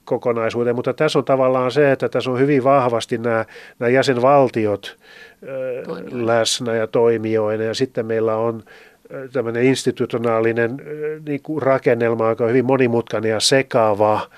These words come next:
Speaker 2: Onko se totta, että se on vanhanaikainen?
Speaker 1: No,
Speaker 2: Sanotaan
Speaker 1: se,
Speaker 2: nykyään,
Speaker 1: se,
Speaker 2: että tämmönen niin kuin G seiskä on tätä uutta aikaa, että valtiot liittyy kyllä yhteen niin kuin tiettyjen teemojen ympärillä, mutta, mutta et ei yritetä tehdä tämmöistä. Että, että samalla,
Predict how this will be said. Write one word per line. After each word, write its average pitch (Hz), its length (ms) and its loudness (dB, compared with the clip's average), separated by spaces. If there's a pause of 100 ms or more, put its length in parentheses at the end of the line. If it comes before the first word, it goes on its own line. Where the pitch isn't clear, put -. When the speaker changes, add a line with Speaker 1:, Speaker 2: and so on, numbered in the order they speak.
(200)
Speaker 2:
Onko 233 160 -4
se 202 80 -12
totta, 214 300 -6
että 180 160 -8
se 180 80 -6
on 185 140 -6
vanhanaikainen? - 760 -10 (140)
Speaker 1:
No, 147 60 -16
Speaker 2:
Sanotaan 151 320 0
Speaker 1:
se, 147 120 2
Speaker 2:
nykyään, 208 140 -4
Speaker 1:
se, 180 120 0
Speaker 2:
että 175 140 0
tämmönen 214 360 0
niin 185 120 -8
kuin 185 200 -4
G 190 40 -8 (140)
seiskä 180 420 -6
on 151 200 -8
tätä 180 200 -8
uutta 180 300 -4
aikaa, - 340 -8
että - 220 -14
valtiot 160 420 -6
liittyy 180 380 -6
kyllä 180 220 -4
yhteen 170 400 -6
niin 143 100 -12
kuin 165 100 -10
tiettyjen 151 420 -10
teemojen 143 440 -8
ympärillä, - 440 -14
mutta, - 280 -10 (720)
mutta 147 180 -8
et - 100 -14
ei 165 180 -4
yritetä 175 500 -2
tehdä 170 300 -8
tämmöistä. - 340 -14
Että, - 240 -14 (240)
että - 200 -14
samalla, 180 340 0